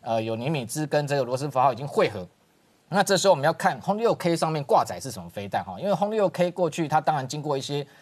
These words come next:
性能提升，包含它的航电雷达，所以你看它的这个机鼻的雷达罩是变成黑色，过去是透明的座舱哈。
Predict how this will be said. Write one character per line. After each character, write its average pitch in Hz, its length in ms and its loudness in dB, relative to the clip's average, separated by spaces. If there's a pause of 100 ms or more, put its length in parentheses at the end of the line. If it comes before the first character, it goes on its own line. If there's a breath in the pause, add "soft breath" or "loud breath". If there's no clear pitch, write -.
(140)
性 160 160 -2
能 120 140 -2
提 120 180 -10
升， 135 240 0
包 143 180 4
含 131 140 0
它 131 100 2
的 127 80 2
航 110 160 -4
电 123 220 -4
雷 104 160 -6
达， 92 160 -2
所 139 100 -6
以 143 60 -2
你 107 100 -10
看 139 140 -2
它 135 100 0
的 131 140 0 (100)
这 - 120 -8
个 127 180 -2 (240 loud breath)
机 151 180 -2
鼻 127 160 -6
的 113 120 2
雷 113 100 0
达 113 180 2
罩 123 220 2
是 135 80 -4
变 139 160 -2
成 120 100 -6
黑 156 200 -2
色， 156 200 0
过 151 140 -2
去 143 100 -4
是 147 120 -6
透 196 200 2
明 107 160 -4
的 110 80 0
座 123 220 0
舱 120 240 0
哈。 113 160 2